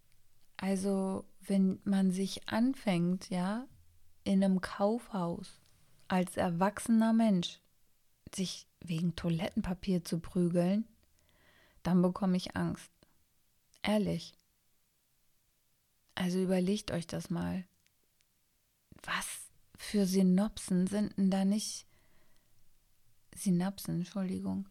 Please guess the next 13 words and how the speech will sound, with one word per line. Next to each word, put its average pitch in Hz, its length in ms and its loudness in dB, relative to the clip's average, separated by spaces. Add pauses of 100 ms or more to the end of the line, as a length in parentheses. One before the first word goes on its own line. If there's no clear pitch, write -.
(140)
was 214 180 -6
für, 208 320 -2
für - 340 -4
Synapsen 196 840 0
sind 202 240 -2
denn 202 160 0
da 190 320 -2 (920)
im 269 260 4
Gehirn 226 640 2
nicht 233 280 -2
verknüpft? - 680 -4 (840)
Toilette, 208 400 0 (240)
ja, 190 360 -2